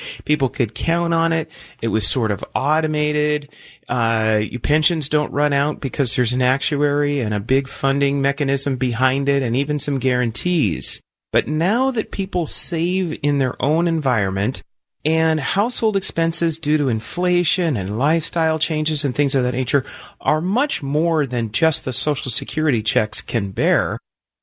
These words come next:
things have changed, obviously. So it's a big myth to only rely on Social Security payments. Here's one little factoid, and that's about eighty-five percent of retirees receive Social Security payments.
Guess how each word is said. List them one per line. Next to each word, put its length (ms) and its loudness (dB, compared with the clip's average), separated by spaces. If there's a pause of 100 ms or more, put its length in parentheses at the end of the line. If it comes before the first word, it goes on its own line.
(140)
things 260 -4
have 140 -2
changed, 480 0
obviously. 500 -2
So 220 2
it's 140 -2
a 40 -2
big 400 -2
myth 520 0
to 200 0 (140)
only 580 0
rely 840 0
on 320 2
Social 400 0
Security 420 0
payments. 560 0 (340)
Here's 280 0
one 160 0
little 180 2
factoid, 640 0
and 160 0
that's 160 2
about 260 0
eighty-five 760 -2
percent 340 0
of 60 0
retirees 720 0
receive 640 0
Social 460 0
Security 560 0
payments. 640 0